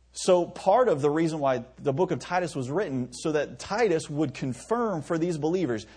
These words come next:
you need to keep going. You need to keep doing what God has told you to do.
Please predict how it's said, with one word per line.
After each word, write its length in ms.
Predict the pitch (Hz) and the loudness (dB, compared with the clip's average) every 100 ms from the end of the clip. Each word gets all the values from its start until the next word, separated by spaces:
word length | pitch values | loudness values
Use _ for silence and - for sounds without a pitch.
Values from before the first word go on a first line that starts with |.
| - | -4
you 120 | 165 | 2
need 160 | 220 233 | 4 4
to 80 | 196 | 2
keep 240 | 220 170 | 0 -2
going. 380 | 170 220 147 90 - _ | 2 2 0 -6 -16 _
You 100 | 151 | 0
need 140 | 202 | 0
to 60 | 196 | 0
keep 200 | 208 147 | -4 -2
doing 240 | 147 240 | 0 2
what 140 | 202 143 | 2 0
God 180 | 185 190 | 0 -2
has 120 | 175 | -2
told 220 | 196 165 | -2 0
you 80 | 156 | -2
to 60 | |
do. 320 | 147 196 170 | -2 0 0